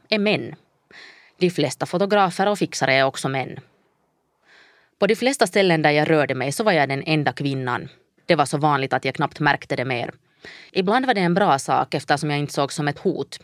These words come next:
Men ibland var det en dålig sak, just för att de flesta samhällen i Afrika är väldigt patriarkala. De flesta fixare jag jobbar med har varit män och ibland har jag märkt att de har svårt med att en kort blond tjej säger åt dem vad de ska göra.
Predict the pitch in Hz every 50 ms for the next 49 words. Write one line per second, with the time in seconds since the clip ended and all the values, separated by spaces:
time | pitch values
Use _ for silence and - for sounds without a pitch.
0 | _ _ _ _ - 208 214 226 220 190 233 240 214 170 143 139 135 147 180 196
1 | 170 156 127 123 123 127 - - - - - - _ - - _ _ - - 165
2 | 147 - - - 143 135 135 - - 151 151 - 180 175 175 - 165 - - 190
3 | 180 165 151 143 139 139 151 156 156 147 135 131 - 135 - 139 135 135 - -
4 | 185 185 175 196 185 151 - - - - - 131 - - 151 151 160 180 - 196
5 | 170 135 123 110 101 - _ _ _ _ _ _ _ - - - - - - -
6 | - - - - 175 160 185 175 170 - 175 - - 151 147 - - 180 185 190
7 | 185 175 170 170 175 180 165 147 156 160 156 139 139 135 135 135 151 156 170 170
8 | 165 156 147 139 139 139 - - - - - _ - - 180 175 180 175 202 208
9 | 208 190 185 170 156 160 165 165 175 175 - 143 131 139 135 139 143 190 185 -
10 | - 214 220 247 208 160 - - 151 139 131 135 - 160 151 147 - 180 175 170
11 | - 151 147 156 147 139 131 - - 165 151 135 131 123 - 151 139 131 127 123
12 | 120 - - 135 139 135 139 135 127 123 120 - - 135 135 131 127 127 120 117
13 | 107